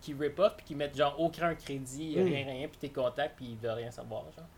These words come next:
Speaker 2: Hmm.
Speaker 1: Il y a eu plusieurs pages sur Instagram, justement, de même.
Speaker 2: Ah ouais ?
Speaker 1: Ouais. Mais c'est fou parce que tu vois les. Tu, tu découvres un phénomène, les pages qui essaient d'être hype, genre, de,
Speaker 2: Ouais.
Speaker 1: de faire des memes. Fait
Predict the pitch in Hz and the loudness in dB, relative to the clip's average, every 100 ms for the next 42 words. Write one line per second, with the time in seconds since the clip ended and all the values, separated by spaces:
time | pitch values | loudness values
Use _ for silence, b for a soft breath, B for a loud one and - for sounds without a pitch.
0 | - 151 196 139 147 165 180 170 185 170 | -8 2 2 4 -2 6 6 8 6 4
1 | 135 127 127 120 123 131 127 - 117 123 | -4 0 0 4 2 0 -6 -8 -6 -6
2 | 117 113 110 123 135 - - - - 147 | -6 -6 -6 -6 -12 -16 -20 -20 -8 2
3 | 160 110 160 170 127 123 117 117 - - | 4 4 2 0 2 2 2 -6 -14 -20
4 | - - 156 175 185 - 190 185 262 180 | -20 -6 2 4 4 2 0 2 6 6
5 | 190 180 - 165 233 220 160 139 - b | 6 2 2 4 4 6 4 2 -6 b
6 | b b - - - - - 156 151 - | b b -20 -20 -20 -20 -18 -16 -6 2
7 | 165 165 240 202 151 156 151 156 180 185 | 2 4 6 6 4 2 2 4 2 2
8 | 143 139 156 185 180 - - 135 151 143 | 0 2 4 4 2 0 -10 0 2 2
9 | 185 185 156 139 131 - - - - - | 4 4 4 2 0 -6 -20 -20 -20 -20
10 | - 156 151 202 - 208 208 202 160 151 | -14 0 2 2 0 2 6 6 4 8
11 | 196 226 - 185 180 170 156 160 214 277 | 10 10 6 6 6 4 2 2 2 2
12 | 180 | 2